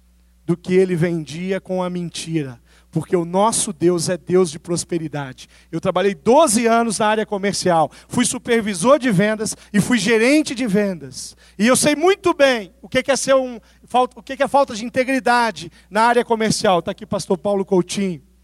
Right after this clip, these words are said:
homem de vendas, anos também, associação comercial, Sharp. Gente, a, a, o mercado tem uma oportunidade tremenda pra você ser desonesto. Empresário,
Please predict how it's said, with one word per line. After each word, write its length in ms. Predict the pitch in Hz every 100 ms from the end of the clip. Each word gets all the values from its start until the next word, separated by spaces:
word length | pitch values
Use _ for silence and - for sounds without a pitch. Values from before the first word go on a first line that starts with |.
| _ _ _
homem 220 | 160 180
de 120 | 165
vendas, 480 | 170 170 185 170 147
anos 320 | 185 196 185
também, 500 | - 165 156 180 156 - _ _ _
associação 480 | - 147 175 147 185
comercial, 640 | 165 165 165 156 160 170
Sharp. 560 | 151 - 165 180 - - 143 _ _ _
Gente, 580 | - 233 240 185 - - _ _ _ -
a, 840 | 196 196 185 170 175 180 151 -
a, 40 | 170
o 180 | 196 196
mercado 680 | 240 - 247 277 285 190
tem 160 | - 254
uma 180 | 262 269
oportunidade 800 | 269 269 247 247 254 277 247 262
tremenda 560 | 269 285 285 339 320
pra 140 | 311 302
você 280 | 277 285
ser 180 | 285 277
desonesto. 680 | 233 226 247 220 247 233 - - -
Empresário, 800 | 208 233 208 160 226 247 175 139